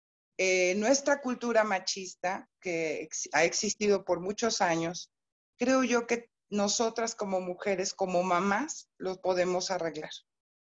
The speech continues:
Simplemente, bueno, yo tengo un varón, entonces de alguna manera es, este, todo esto viene desde la madre. O sea, la verdad es que uno debe de enseñar a los hijos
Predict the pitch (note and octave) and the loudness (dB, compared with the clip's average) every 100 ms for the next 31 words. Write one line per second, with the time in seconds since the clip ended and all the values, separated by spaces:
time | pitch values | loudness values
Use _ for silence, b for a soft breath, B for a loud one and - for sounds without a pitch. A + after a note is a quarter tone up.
0 | _ _ - G#3 G3+ A3+ G#3+ G#3 G3 G3+ | _ _ -6 -4 2 4 6 6 6 6
1 | E3+ G3 F#3 F#3 F#3 F#3 F#3 F#3 F3 E3 | 6 6 4 6 4 4 2 2 4 6
2 | G#3+ C4 - _ b b _ F#3 F#3 G#3 | 8 6 2 _ b b _ -2 2 2
3 | A3 G#3 G3 G3 A3+ A#3 A#3+ A#3+ B3+ B3+ | 2 4 4 4 2 4 6 6 6 6
4 | A3+ A3+ G#3 G#3 - - - E3+ - - | 4 4 2 -2 -10 -16 -12 -10 -10 -4
5 | F3+ - - B3+ C4 B3 B3 A#3 A#3+ A#3 | -4 -4 4 6 6 6 4 6 6 6
6 | G#3+ G3 F3+ F3 F3 E3 D#3+ D3+ - _ | 4 2 0 0 2 2 2 0 -8 _
7 | F3+ F#3+ F#3+ D#3+ F3 F#3 F#3+ G3 F#3+ G3 | -8 -2 0 2 0 0 2 2 2 0
8 | - F#3+ F3 b b _ _ G#3+ A3+ A3+ | -4 -6 -6 b b _ _ -2 2 6
9 | A3+ A3 - G3 G3+ G#3 G#3 G3 F#3 - | 6 6 0 -2 0 2 0 0 -2 -4
10 | F#3+ F#3+ G3+ G#3+ G#3 G3+ G3 G3 F#3 - | -4 0 2 4 4 2 -2 -4 -6 -6
11 | E3+ E3+ - | -4 -4 -8